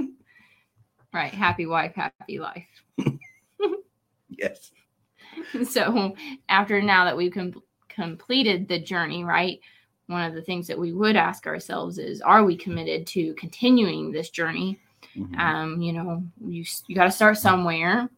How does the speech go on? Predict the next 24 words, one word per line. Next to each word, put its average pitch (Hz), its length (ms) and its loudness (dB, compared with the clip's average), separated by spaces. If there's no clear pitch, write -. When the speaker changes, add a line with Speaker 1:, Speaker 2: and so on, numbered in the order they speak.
Speaker 1:
and 185 160 4
we 180 100 4
hope 180 220 4
that 185 100 0
we 170 80 2
were 175 120 2
able 170 200 2
to 180 100 -12
build 170 240 0
you 180 160 2
some 175 380 -2
blocks 175 640 8
to 170 320 2
get 180 240 2
you 170 60 -10
going, 208 420 4
but 190 300 4
we 185 140 6
Speaker 2:
Yeah. 185 80 10
Speaker 1:
also 185 240 4
want 175 280 -2
to 165 320 -2
extend 190 440 2
out, 165 360 6